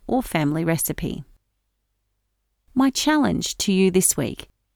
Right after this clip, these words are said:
is to identify three future occasions that you could catch up with family and start planning and locking in some dates. This could be a birthday, milestone or not,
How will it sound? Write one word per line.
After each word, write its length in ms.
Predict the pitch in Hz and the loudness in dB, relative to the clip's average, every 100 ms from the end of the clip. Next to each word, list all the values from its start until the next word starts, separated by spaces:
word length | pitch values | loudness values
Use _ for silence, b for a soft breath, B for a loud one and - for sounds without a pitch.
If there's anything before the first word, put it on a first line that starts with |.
| - | -2
is 180 | 226 214 | 0 2
to 160 | - 226 | 2 0
identify 640 | 214 202 208 233 220 190 | 2 0 0 -2 -4 -4
three 460 | 190 - 214 240 269 | -4 -4 0 0 0
future 460 | - 196 - - | -2 -2 -2 -4
occasions 800 | 190 - 160 123 - 69 - - - _ _ | -4 -2 -2 -2 -6 -8 -8 -10 -12 _ _
that 120 | - - | -6 -2
you 140 | 220 | 0
could 160 | 233 - | -2 -4
catch 280 | - - | -6 -4
up 120 | 185 - | -4 -4
with 120 | - | -4
family 580 | - 147 - - - - _ _ _ _ _ - | -2 -2 -2 -6 -10 -16 _ _ _ _ _ 2
and 240 | 294 311 | 4 4
start 320 | - 240 - | 2 0 -2
planning 400 | - 190 175 170 | 0 2 4 4
and 100 | 165 | 2
locking 280 | 156 160 170 | 0 0 2
in 120 | 139 | 2
some 200 | - 160 | 0 -2
dates. 560 | 160 135 - - - - _ _ _ _ _ _ _ _ _ _ - | -2 -2 -4 -6 -6 -8 _ _ _ _ _ _ _ _ _ _ -4
This 160 | - - | -2 0
could 140 | 240 | 2
be 120 | 202 | 4
a 60 | 170 | 4
birthday, 640 | 170 160 - 175 190 262 - - | 4 0 0 0 0 -2 -4 0
milestone 560 | 208 190 180 - 170 165 | 4 4 4 2 2 2
or 100 | 160 | 2
not, 460 | 160 160 - - | 2 0 -4 -10